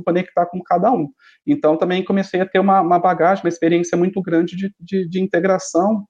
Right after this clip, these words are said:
ali dentro, né, e de dores também. Eu via, às vezes, muito sofrimento, e eu nunca, né, gostei. Eu vi, puta, eu vejo um negócio ali, um problema, sofrimento, eu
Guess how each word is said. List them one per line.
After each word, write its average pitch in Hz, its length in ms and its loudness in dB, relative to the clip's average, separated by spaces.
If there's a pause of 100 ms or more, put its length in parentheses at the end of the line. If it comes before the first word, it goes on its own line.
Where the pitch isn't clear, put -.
(140)
ali 160 240 2
dentro, 127 440 -4
né, 143 160 2
e 170 60 2
de 170 100 -2
dores 180 460 2
também. 143 220 2
Eu 139 120 2
via, 165 260 0
às 143 80 -2
vezes, 156 220 2
muito 156 300 -4 (300)
sofrimento, 156 1040 0
e 131 80 2
eu 147 140 2
nunca, 170 280 0 (220)
né, 147 180 -4
gostei. 143 240 -2
Eu 131 80 0
vi, 139 80 -8
puta, 139 220 -4
eu 123 60 0
vejo 156 200 0
um 175 40 -2
negócio 147 420 0
ali, 139 80 4
um 151 100 2
problema, 143 480 0
sofrimento, 151 440 -6
eu 170 80 -4